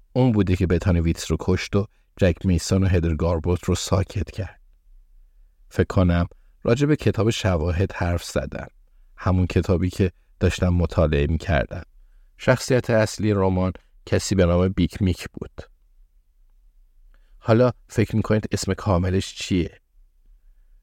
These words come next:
میکائیل گالیس. اوایل کلاهبرداری دچار خطای احمقانه‌ای شده. هممون اشتباه می‌کنیم.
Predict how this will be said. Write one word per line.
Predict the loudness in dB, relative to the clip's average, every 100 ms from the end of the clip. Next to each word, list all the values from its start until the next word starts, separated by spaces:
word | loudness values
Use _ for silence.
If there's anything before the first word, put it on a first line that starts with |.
| -20 _ _ _ -20 _ 0
میکائیل | 0 4 4 4 2
گالیس. | 2 2 2 0 -2 -12 -16 _ _ -20 _ _ _ _ _ _ _ 0
اوایل | 2 4 2
کلاهبرداری | 2 2 2 0 -2 0 -2 0
دچار | -2 0 -2
خطای | 0 -4 -2 -2
احمقانه‌ای | 0 -2 -2 -2 0 0 0 -2
شده. | -4 -8 -8 -16 _ _ _ -4
هممون | 0 2 2 2
اشتباه | -2 -2 -4 -4 -6
می‌کنیم. | -8 -10 -10 -12